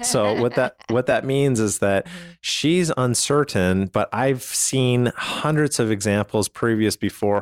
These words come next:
Speaker 1: her, what works and what doesn't. So when we look at the statements, we look at things like pension, we look at things like Social Security,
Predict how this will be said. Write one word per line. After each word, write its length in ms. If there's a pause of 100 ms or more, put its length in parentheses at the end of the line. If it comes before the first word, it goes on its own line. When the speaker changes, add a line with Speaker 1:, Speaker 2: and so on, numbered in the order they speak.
Speaker 1:
her, 320
what 280
works 440
and 140
what 180
doesn't. 440 (400)
So 160
when 160
we 100
look 300
at 120
the 80
statements, 920 (100)
we 160
look 240
at 240 (220)
things 260
like 160
pension, 640
we 80
look 220
at 80
things 200
like 140
Social 460
Security, 720